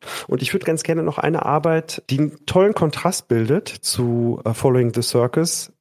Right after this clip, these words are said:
erwähnen von zweitausendachtzehn, die wir auch in der Weserburg schon ausgestellt hatten. Das ist eine recht neue Arbeit, Heroes of Labor, also spielt natürlich mit dem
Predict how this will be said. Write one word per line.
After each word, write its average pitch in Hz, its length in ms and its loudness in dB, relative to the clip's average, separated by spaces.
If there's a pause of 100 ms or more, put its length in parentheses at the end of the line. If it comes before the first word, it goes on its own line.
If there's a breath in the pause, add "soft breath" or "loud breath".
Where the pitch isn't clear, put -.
(100)
erwähnen 131 320 2
von 147 160 0
zweitausendachtzehn, 139 880 0
die 127 120 -2
wir 135 120 2
auch 185 160 0
in 170 80 -2
der 143 160 -2
Weserburg 160 640 0 (580 loud breath)
schon - 200 0
ausgestellt 113 720 0
hatten. - 300 -2
Das - 160 -6
ist - 100 -8
eine 110 200 -2
recht 120 200 -4
neue 165 380 2
Arbeit, 175 480 0
Heroes 175 600 2
of 139 260 0 (220 loud breath)
Labor, 127 560 2
also 104 400 0 (180 loud breath)
spielt - 380 -2
natürlich 123 600 -2
mit - 360 -4
dem 107 240 0